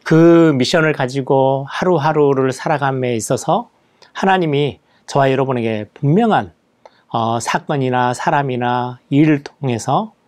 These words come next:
우리를 훈련시키시고 하나님의 그릇으로 만들어 나가시는 굉장히 중요한 인턴십의 과정들이 그 안에는 분명히 들어있어요. 단순하게 그냥 사건 하나로 끝나는 게 아니고 어쩌다 보니까 세상 사람들 하는 말로 재수가 없어서 오는 문제가 아니고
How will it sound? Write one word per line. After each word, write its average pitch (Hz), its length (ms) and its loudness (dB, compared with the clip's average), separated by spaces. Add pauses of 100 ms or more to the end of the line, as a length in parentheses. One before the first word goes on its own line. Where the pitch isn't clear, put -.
(140)
우리를 123 280 2
훈련시키시고 170 1160 -2 (220)
하나님의 202 460 0
그릇으로 117 460 -4
만들어 113 320 -2
나가시는 113 640 -4
굉장히 127 480 -4
중요한 117 340 -4
인턴십의 127 560 -4
과정들이 117 640 -4 (320)
그 - 100 -6
안에는 110 500 -4
분명히 123 400 -2
들어있어요. 117 580 -4 (440)
단순하게 160 460 0
그냥 139 200 -2
사건 160 320 -4
하나로 151 320 -2
끝나는 175 320 -2
게 120 80 -4
아니고 110 400 -6 (480)
어쩌다 156 300 0
보니까 139 320 -2
세상 165 320 -2
사람들 127 560 -2
하는 139 220 -4
말로 113 400 -4
재수가 135 360 -2
없어서 135 300 -6
오는 117 200 -2
문제가 117 340 -2
아니고 107 440 -6